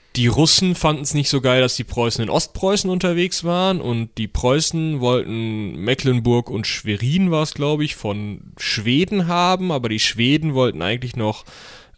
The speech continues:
äh, Teile von, ähm, ja, Mecklenburg, heutige Mecklenburg-Vorpommern irgendwie für sich haben von den Preußen. Also im Endeffekt wollte jeder, es ging nur um Gebietsaustaschereien.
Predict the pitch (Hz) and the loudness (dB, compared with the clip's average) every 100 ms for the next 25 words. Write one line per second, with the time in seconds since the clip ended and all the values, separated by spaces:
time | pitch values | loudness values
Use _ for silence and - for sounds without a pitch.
0 | - 104 101 - 117 117 113 - 107 104 | 0 2 2 2 2 2 0 -2 -2 -2
1 | 101 - 90 90 92 92 85 - - 50 | -4 -4 -4 -4 -6 -6 -8 -12 -18 -12
2 | 76 82 95 - 98 117 131 123 117 123 | -6 -4 -4 -4 -6 -2 -2 0 0 0
3 | - - _ - 117 127 117 113 117 - | -2 -14 _ -4 0 0 0 -2 -2 -2
4 | 110 107 - - 127 - 131 127 123 98 | -4 -4 -6 -2 -2 -2 -2 -2 -2 -2
5 | 117 117 117 117 113 - - - 101 101 | -2 -4 -4 -4 -4 -8 -14 -6 -2 0
6 | 98 98 92 - - - 151 - 165 175 | 0 0 -2 -6 -8 -4 -4 -2 -2 0
7 | 170 175 180 185 175 - - - _ - | 2 2 0 -2 -6 -16 -20 -20 _ -20
8 | _ - - 139 151 147 - 147 151 156 | _ -4 2 4 4 0 0 2 4 2
9 | - 160 - - - 123 143 156 170 165 | 0 -2 -6 -10 -2 2 4 4 4 0
10 | 135 127 143 139 117 131 156 143 127 113 | 2 4 6 4 4 4 6 4 2 0
11 | 131 139 135 127 113 123 - - - _ | 2 4 6 4 2 0 -4 -6 -12 _
12 | - 113 - 101 98 95 92 87 85 | 0 0 2 0 0 -2 0 -2 -4